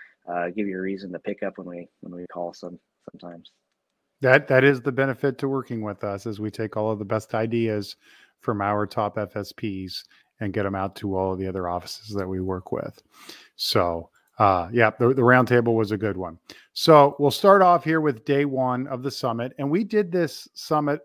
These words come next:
Speaker 2: a bit different than we have in years past. And for a lack of better words, you know, a lot of times the Gradient Summit kinda come ac-, comes across as a, a commercial,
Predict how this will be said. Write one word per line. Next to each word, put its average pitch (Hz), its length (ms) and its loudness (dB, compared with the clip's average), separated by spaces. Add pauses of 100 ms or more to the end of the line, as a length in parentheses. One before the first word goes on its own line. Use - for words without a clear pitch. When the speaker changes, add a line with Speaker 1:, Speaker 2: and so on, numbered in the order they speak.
Speaker 2:
a 123 100 -4
bit 190 340 -4
different 147 360 -4
than 131 140 -4
we 123 120 -4
have 117 320 -4
in 107 120 -8
years 107 300 -8
past. - 560 -12 (480)
And 131 420 -2 (580)
for 160 140 2
a 135 80 4
lack 180 260 2
of 147 80 -4
better 143 240 4
words, 117 640 -2 (400)
you 127 80 -10
know, 107 280 -10 (120)
a 131 40 -6
lot 190 240 -2
of 185 80 -6
times 127 640 -6
the 139 100 -8
Gradient 135 420 -4
Summit 120 400 -8
kinda 135 360 -6
come 127 260 -8
ac-, 117 220 -12 (120)
comes 123 260 -6
across 113 560 -4
as 113 180 -4
a, 110 200 -6
a 110 100 -6
commercial, 101 960 -8